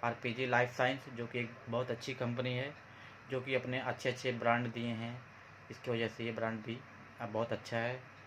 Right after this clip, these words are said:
आपको हर मेडिकल अवेलेबल मिलेगा। अगर आपको ये सब की प्रॉब्लम है, एसिडिटी या इंडाइजेशन या पेट फूलना, खट्टी डकारें आना, तो आप ये ले सकते हैं। एक सौ तिरपन रुपये का आता है दो सौ एम एल बॉटल का।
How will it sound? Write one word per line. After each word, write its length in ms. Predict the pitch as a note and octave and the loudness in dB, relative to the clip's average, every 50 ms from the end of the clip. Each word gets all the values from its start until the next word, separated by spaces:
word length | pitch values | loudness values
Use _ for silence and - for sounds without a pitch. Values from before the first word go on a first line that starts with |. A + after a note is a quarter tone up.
| - - A#2 | -8 -4 -4
आपको 240 | A2+ - - B2+ | -2 0 0 2
हर 140 | A2+ A#2 A#2 | 2 2 2
मेडिकल 340 | A#2 A#2+ A#2 A2 B2+ - A#2+ | 2 2 2 2 2 0 0
अवेलेबल 340 | A#2 - A#2 A2 A2 A2+ A#2+ | 0 0 0 0 0 0 0
मिलेगा। 380 | B2 B2 A#2+ A#2+ B2 B2 B2+ B2 - - - - - - - - - - - - - | 0 0 0 0 0 0 -2 -6 -8 -12 -16 -16 -16 -16 -16 -16 -16 -16 -12 -6 -2
अगर 180 | B2 A#2+ B2+ B2+ | 2 6 8 10
आपको 500 | B2+ B2+ B2+ - - C#3 C#3 C#3 C#3+ - - - | 10 8 8 6 2 0 0 0 -2 -4 -2 0
ये 120 | C3 A#2+ | 0 2
सब 220 | A2+ B2+ B2 A#2+ - | 4 4 2 2 0
की 100 | - B2 | -4 0
प्रॉब्लम 400 | - B2 A#2+ A#2 B2 B2+ B2+ B2 | 6 8 8 8 8 8 6 6
है, 160 | A#2+ A#2+ A#2 | 6 4 4
एसिडिटी 640 | A2+ A#2+ A#2 B2 A#2+ A#2+ - B2 A#2+ A#2+ B2 A#2+ A#2 A#2+ | 4 2 2 0 0 2 2 2 4 4 2 0 0 0
या 240 | A#2 A#2 A#2 - - A#2+ | 2 2 0 0 -2 -4
इंडाइजेशन 760 | A#2+ A#2+ A#2+ A#2+ A#2 A#2 A2+ A#2+ A#2 A2 B2 A#2+ B2 B2+ B2+ - - - - - - - - - - | 0 4 6 8 8 8 6 4 2 4 4 4 2 2 -2 -6 -12 -16 -16 -16 -16 -16 -12 -6 -4
या 80 | A#2+ | -2
पेट 260 | A2+ - B2 B2 A#2+ A#2+ | 2 4 4 4 4 2
फूलना, 360 | - - A#2+ A#2+ A#2+ A#2+ A#2 | -2 -2 0 2 2 2 2
खट्टी 260 | - A#2 A2+ - A#2+ | 2 0 -2 -2 -2
डकारें 380 | A2+ A#2+ A2+ A#2 A2+ A2+ A#2 A2+ | -4 0 2 4 4 4 4 2
आना, 240 | A2 A2+ B2 D3 D#3+ - - - - - - - | 0 -2 -4 -6 -8 -10 -14 -16 -16 -16 -8 0
तो 60 | - B2 | 4 4
आप 180 | B2 A#2+ - | 4 4 4
ये 80 | A#2 A#2 | 4 4
ले 180 | A#2 A2+ A2+ | 4 4 4
सकते 320 | A2 - A#2+ A#2+ - - C3 | 2 0 -2 -4 -2 -2 -2
हैं। 260 | B2+ C3 C3+ C#3 C#3 - - - - - | 0 -2 -4 -6 -8 -10 -14 -8 -4 -4
एक 100 | A#2 - | -4 -2
सौ 120 | - B2+ | -2 -4
तिरपन 340 | A#2+ - A#2 G#2+ - - B2 | -4 -2 -4 -4 -2 -2 -2
रुपये 240 | A#2+ A#2 - A#2+ A#2 | 0 2 2 2 4
का 100 | A#2+ A#2+ | 4 2
आता 160 | A#2 - B2+ | 2 2 0
है 100 | B2+ A#2 | 0 0
दो 120 | A2+ A2+ | 0 0
सौ 140 | A2 - A#2+ | 0 0 0
एम 100 | A2 A2 | 0 0
एल 60 | G#2+ | 2
बॉटल 280 | G2 G2+ G2 - G2 G2+ | 2 2 2 2 0 -2
का। 200 | - - G#2 | -2 -4 -8